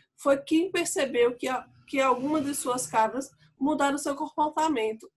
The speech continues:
após fazer uso, o uso das folhas da planta de café em sua alimentação, influenciando no comportamento de monges que observavam. Então, né, o café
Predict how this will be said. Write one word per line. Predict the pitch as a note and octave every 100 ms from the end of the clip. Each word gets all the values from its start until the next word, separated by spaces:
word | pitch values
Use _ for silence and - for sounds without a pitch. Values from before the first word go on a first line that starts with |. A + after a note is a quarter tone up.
| -
após | C#4 - C4+ C4+
fazer | C#4 C4+
uso, | C#4 C4+ A#3 A3 G3+
o | B3+ A#3+
uso | G#3+ A3+
das | B3 C#4+ -
folhas | A3 A3 A3+
da | A#3
planta | A#3 A3 A3
de | A3
café | C4 F4+ A3+ G#3 - - - -
em | E4+
sua | - C4 B3
alimentação, | A#3+ B3+ B3+ F#4 - G#3+ G3 _ _ -
influenciando | A#3 A3+ A3 A3 A3+ G#3+ A#3+ C#4+
no | C#4+
comportamento | B3+ B3 A#3+ A3+ G3+ F#3+ - F#4+ F#4+ _ _ _
de | A#3+
monges | A#3 A3 G#3+ C4+ C#4
que | - C4+
observavam. | A#3 - G3+ - G#3+ E3+ E3+ F3 _ -
Então, | C4 B3+ A3 G3+ - _ _ _ _ -
né, | G#3+
o | G#3
café | G3+ B3+ - A3 G#3 D#4+